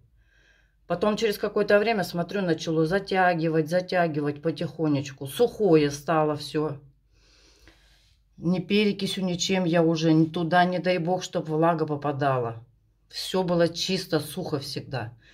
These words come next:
Затянулось потихонечку. Я её потом, э, засыпала доверху грунтом. Всё, и она у меня постепенно, постепенно, примерно за год,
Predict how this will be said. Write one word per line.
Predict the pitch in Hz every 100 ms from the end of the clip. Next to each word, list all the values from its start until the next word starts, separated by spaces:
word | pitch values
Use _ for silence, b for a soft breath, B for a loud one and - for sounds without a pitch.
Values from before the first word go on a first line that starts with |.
| b b b 185
Затянулось | 185 233 240 240 240 254 240 226 208 -
потихонечку. | - 202 214 - 214 202 185 170 - 180 165 B B B
Я | 202 226 214
её | 196 180
потом, | 180 180 180 170 156 - _ _ _ _ -
э, | - 160
засыпала | 165 208 208 240 - 185 170
доверху | 156 202 170 156 143 - 160
грунтом. | 175 233 233 208 - 190 180 -
Всё, | - 233 226 226
и |
она | 208 214
у | 214
меня | 208
постепенно, | 196 196 202 202 208 196 185
постепенно, | 196 - 190 208 269 247 175 135 - b b b b b _ _ _ -
примерно | 175 175 165 151 151
за | 135 175
год, | 156 165 180 -